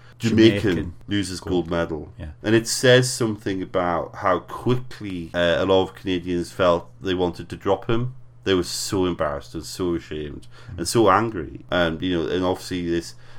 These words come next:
Speaker 1: this Jamaican Canadian wasn't a thing beforehand. He's Canadian.
Speaker 2: Yeah.
Speaker 1: But now he's Jamaican Canadian. And that speaks to, like, some of the racial tensions in Canada and, you know, the level to which integration really goes. Uh, and by the way, although we're talking about Canada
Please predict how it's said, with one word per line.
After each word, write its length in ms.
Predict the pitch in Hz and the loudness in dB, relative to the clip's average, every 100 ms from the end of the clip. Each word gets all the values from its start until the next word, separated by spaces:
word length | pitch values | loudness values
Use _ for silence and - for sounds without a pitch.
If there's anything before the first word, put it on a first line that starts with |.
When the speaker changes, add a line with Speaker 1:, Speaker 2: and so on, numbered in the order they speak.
| - | -8
Speaker 1:
this 180 | 92 - - | -8 -8 -8
Jamaican 640 | 104 101 104 107 - 92 | -4 0 2 0 -2 -6
Canadian 720 | - 92 101 110 98 87 80 78 - 107 | -6 -4 -2 -2 -2 -4 -4 -8 -10 4
wasn't 440 | 110 107 113 - | 4 4 0 -8
a 40 | |
thing 380 | - 131 151 220 - | 0 4 6 4 -2
beforehand. 760 | - - 139 123 90 73 87 104 | -6 6 8 8 4 0 -4 -6
He's 140 | 98 | -8
Canadian. 640 | - 104 107 120 90 76 - - - - | -4 2 2 2 -2 -4 -6 -16 -20 -12
Speaker 2:
Yeah. 100 | 90 | -6
Speaker 1:
But 140 | 90 | -2
now 140 | 95 95 | 2 2
he's 120 | 90 | 0
Jamaican 540 | - 87 98 110 92 | -4 0 2 0 -4
Canadian. 500 | 82 85 82 78 71 - | -2 -2 -2 -4 -8 0
And 120 | 117 | 4
that 180 | 131 131 | 4 4
speaks 460 | - - 123 - - | -6 -4 -4 -4 -2
to, 120 | 117 | 4
like, 340 | 107 104 - | 6 6 2
some 240 | - - 110 | -4 0 0
of 60 | 104 | 2
the 240 | 104 98 - | 0 0 -2
racial 340 | 104 110 107 | -2 0 -4
tensions 580 | 92 110 101 - 104 95 | 0 2 4 2 0 0
in 140 | 107 101 | -4 -4
Canada 680 | 117 95 98 95 95 95 90 | -2 -2 -2 2 2 4 2
and, 220 | 87 85 | 0 0
you 100 | 98 | 0
know, 180 | 92 87 | 2 0
the 140 | 85 | 0
level 300 | 87 90 90 85 | 0 0 0 -4
to 120 | 92 | -6
which 160 | 90 95 | -4 -6
integration 640 | 90 - 92 90 95 90 | -8 -6 -4 -4 -4 -4
really 200 | 90 87 | -4 -4
goes. 440 | 95 92 90 85 - - | -2 0 0 -2 -6 0
Uh, 280 | 87 80 - | 2 2 0
and 220 | 90 82 | -4 6
by 180 | 107 110 | 6 8
the 80 | |
way, 320 | 104 101 98 - | 6 4 4 2
although 320 | 98 98 95 | 2 2 0
we're 140 | 90 | -2
talking 220 | 90 95 92 | -2 0 0
about 180 | 92 | -2
Canada 480 | - 92 92 92 90 | 2 0 0 -4 -4